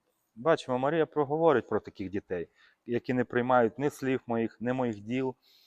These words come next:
А мій син, каже, кличе через мене всіх. Його дух просвітлює всіх моїх дітей у світлі Небесного Отця,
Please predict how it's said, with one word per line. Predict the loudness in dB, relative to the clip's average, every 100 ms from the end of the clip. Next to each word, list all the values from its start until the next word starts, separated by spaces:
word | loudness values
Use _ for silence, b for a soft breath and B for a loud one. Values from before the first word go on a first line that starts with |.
| b _
А | -4
мій | -2 -2
син, | -2 -4
каже, | 2 0 0
кличе | 0 2 2 0
через | -6 -6 -4
мене | -4 -4
всіх. | -8 -8 -8 -8 _ _ _ _ 2
Його | 4 6 2
дух | 0 0
просвітлює | 0 0 2 0 2 0
всіх | -2 0 0 2
моїх | -4 -4
дітей | -6 0 0 0
у | -8
світлі | -8 -4 -4 -4 -6
Небесного | -2 -2 -2 -4 -8
Отця, | -8 -10 -14